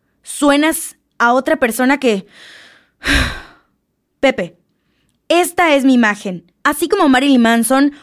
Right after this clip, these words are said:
o Alice Cooper se maquillan y transforman, yo también. Todo es un show.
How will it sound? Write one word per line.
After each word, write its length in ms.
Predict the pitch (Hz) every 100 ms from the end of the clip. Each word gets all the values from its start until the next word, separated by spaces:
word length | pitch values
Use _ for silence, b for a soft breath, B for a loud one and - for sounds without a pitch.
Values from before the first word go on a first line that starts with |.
| B
o 280 | 269 262 254
Alice 260 | 269 339 339
Cooper 500 | 294 339 277 196 - _
se 180 | - 226
maquillan 960 | 214 214 277 285 247 254 247 247 247
y 60 | 233
transforman, 1040 | 208 202 202 269 269 262 233 226 240 240 b b
yo 140 | - 339
también. 580 | 349 302 302 294 240 _ _ _ _ -
Todo 240 | 302 311
es 120 | 359
un 100 | 330
show. 480 | 269 - 269 214 -